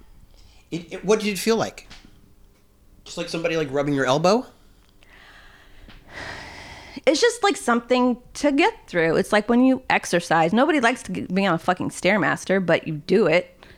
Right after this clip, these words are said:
Speaker 2: because there's an end game, you know?
Speaker 1: Well, these annoying people say that there's a runner's high when you run enough.
Speaker 2: That's true.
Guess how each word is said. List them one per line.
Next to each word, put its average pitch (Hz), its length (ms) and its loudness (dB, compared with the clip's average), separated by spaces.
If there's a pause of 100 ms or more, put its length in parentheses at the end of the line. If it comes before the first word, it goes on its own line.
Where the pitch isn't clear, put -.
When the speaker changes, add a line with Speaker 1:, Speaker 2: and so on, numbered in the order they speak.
(120)
Speaker 2:
because 180 420 0 (200)
there's 175 200 2
an 175 100 0
end 196 220 2
game, 160 380 -2
you 170 120 -2
know? 165 200 -4 (200)
Speaker 1:
Well, 123 80 -8
these 131 140 0
annoying 180 320 4
people 110 300 -6
say 104 200 -4
that 101 100 -6
there's 104 220 -6
a 95 60 -8
runner's 110 380 -2
high 78 320 -8
when 87 120 -10
you 90 100 -10
run 95 200 -8
enough. - 380 -16 (420)
Speaker 2:
That's - 240 -8
true. - 220 -8